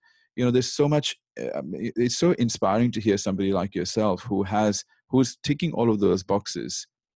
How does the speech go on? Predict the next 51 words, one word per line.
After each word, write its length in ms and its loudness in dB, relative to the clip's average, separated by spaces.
and 320 0
making 300 -2
such 220 -2
an 140 -2
impact. 500 0
And 120 -2
I 80 -2
think 180 -4
you're 80 0
just 240 -2
the 160 2
ideal 400 2
person 500 -2
for 140 -4
Human 400 -6
two 160 -8
point 320 -10
oh. 140 -4
I 100 -4
think 180 -8
it 100 -6
just 280 -6
matches 540 -4
the 100 -4
work 260 -2
that 140 -8
you're 120 -8
doing. 340 -8
It 100 -16
matches 400 -4
your 120 0
intelligence. 720 -6
It 100 -10
matches 380 -8
your 180 -6
interest. 500 -8
It 100 -20
matches 280 -6
your 120 -2
passion 420 -6
and 100 -6
your 140 -6
values. 360 -2
And 80 -8
it 40 -6
just 240 -6
comes 240 -8
together 380 -8
beautifully 640 -6
for 320 -2
you. 200 -4